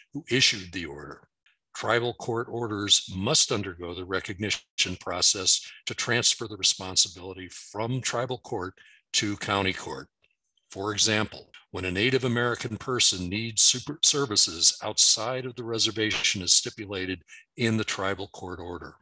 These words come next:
a determination is completed and the county court advises the tribal court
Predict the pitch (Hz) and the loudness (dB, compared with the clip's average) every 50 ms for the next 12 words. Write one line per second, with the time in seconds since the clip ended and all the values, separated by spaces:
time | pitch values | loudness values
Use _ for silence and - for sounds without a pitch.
0 | _ _ _ _ _ _ - 95 87 - - - 165 156 147 131 127 135 127 - | _ _ _ _ _ _ -6 -2 0 2 2 4 4 6 6 6 6 6 6 4
1 | - 123 104 - - 107 104 101 - - - 90 - - - 151 131 85 82 92 | 4 2 0 -2 -2 0 2 4 4 2 2 -4 -6 -2 0 0 2 2 0 -4
2 | 104 104 110 - _ _ - - 104 101 - - - - 175 185 190 175 170 143 | -4 -6 -14 -18 _ _ -10 -6 -4 -4 -4 -2 -2 -2 0 2 2 2 0 -2
3 | - - - - 104 95 87 90 - - 101 85 92 104 104 110 120 110 - 117 | -4 -8 -8 -6 -4 -4 -4 -6 -8 -12 -8 -2 0 2 4 4 6 6 4 4
4 | 101 - - 101 - - 120 101 101 92 95 92 - - - 101 92 92 - | 4 2 0 -2 -6 -6 -6 -6 -6 -6 -6 -8 -10 -10 -8 -6 -6 -6 -8